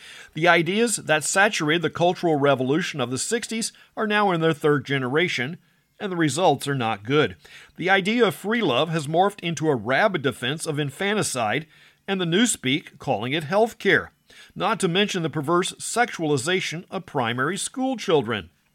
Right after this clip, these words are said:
Anyone who dares to question the state of affairs is labeled as a hate monger. It is not hate to simply say freedom must be countered with restraint. Maybe the very definition of freedom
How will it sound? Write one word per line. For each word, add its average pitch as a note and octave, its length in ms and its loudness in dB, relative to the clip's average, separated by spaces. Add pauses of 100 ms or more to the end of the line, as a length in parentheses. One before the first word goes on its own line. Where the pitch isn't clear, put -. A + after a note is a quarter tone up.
(500)
Anyone G#3 420 2
who E3 120 -2
dares F3 360 2
to A3+ 100 -4
question D3 460 0
the D#3 100 -4
state C3+ 240 -4
of F#3+ 60 -4
affairs D3 440 -2 (260)
is G#3+ 200 -4
labeled F3+ 440 2
as D#3 140 4
a F#3+ 80 0
hate A3 240 2
monger. B2+ 400 0 (680)
It G#3 180 -2
is F3+ 260 0
not D3 340 0
hate C#3 340 -6 (300)
to E3 140 -2
simply G3+ 560 -2
say B2 580 -2 (240)
freedom G3+ 680 0
must D#3 400 0
be G#3+ 140 -4
countered C3+ 580 -4
with A2 240 -4
restraint. D3+ 800 -2 (540)
Maybe F#3+ 300 0
the G#3 100 6
very G#3 240 6
definition F#3 640 2
of A3+ 100 -2
freedom G#3 420 -2